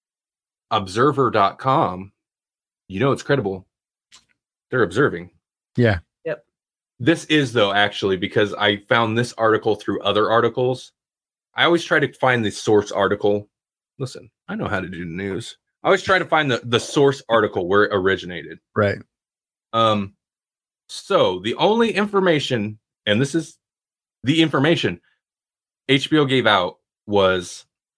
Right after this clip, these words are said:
Speaker 1: they will be giving, because people are like, "Well, what's the deal?" And I was like, I get that, like, like Disney Plus, there's some Disney movies that they don't have, like, to some of the Star Wars, because it's still locked under, like, a-,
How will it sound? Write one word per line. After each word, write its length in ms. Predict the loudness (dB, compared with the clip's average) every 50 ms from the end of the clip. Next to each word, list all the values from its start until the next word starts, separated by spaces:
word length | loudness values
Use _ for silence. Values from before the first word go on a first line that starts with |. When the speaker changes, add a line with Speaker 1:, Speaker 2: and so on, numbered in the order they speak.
| _ _ _ _ _ _ _ _
Speaker 1:
they 280 | -10 -2 0 2 2 2
will 200 | 2 2 0 0
be 180 | 0 -2 -4
giving, 460 | -4 0 -2 0 0 2 0 -2 -4 -8 -8
because 280 | -8 -2 -2 -2 -2
people 220 | -2 -4 -2 0 2
are 40 | 2
like, 160 | 2 2 0
"Well, 100 | -2 -2
what's 200 | 0 -2 -2 -2
the 60 | -2
deal?" 340 | 2 2 2 2 0 -4 -12 _ _ _ _
And 160 | -4 -4 0
I 140 | 0 0 0
was 180 | 0 -2 -2
like, 320 | 0 0 0 0 -2 -8 _ _ _ _ _ _ _ _ _ _ _ _ _ _ _ _
I 120 | 0 0
get 280 | 0 0 -2 -2 -2 0
that, 160 | -2 -2 2
like, 260 | 2 0 0 0 -8 _ _ _
like 240 | 0 0 0 0 _
Disney 320 | 0 0 2 2 2 0
Plus, 360 | 0 2 2 2 2 2 0 -2
there's 180 | -2 -2 0 0
some 320 | 0 0 0 0 -2 -6 _ _ _ _ _ _ _
Disney 320 | 2 2 2 2 0 0 2
movies 380 | 2 2 2 2 0 0 0
that 120 | -4 -2 0
they 80 | 2
don't 180 | 2 2 2 2
have, 340 | 2 2 2 0 0 -4 -6 _ _ _ _ _ _ _ _ _
like, 180 | -2 -2 -2
to 100 | -2 -6
some 160 | -2 0 0 0
of 40 |
the 60 | 0 -2
Star 280 | -2 0 0 0 2
Wars, 380 | 0 -2 -4 -6 -8 -12 -14 -20 _ _ _ _ _ _ _ _ _ _ _ _ _
because 360 | -8 -6 0 0 0 0 0
it's 180 | -4 -6 -8 -14
still 400 | -16 -6 -2 0 2 2 2 4
locked 300 | 4 2 2 2 -2 -6
under, 300 | -4 -2 2 2 4 4
like, 280 | 4 2 0 -2 -8 _ _ _ _ _ _ -12
a-, 320 | -2 0 2 2 2 0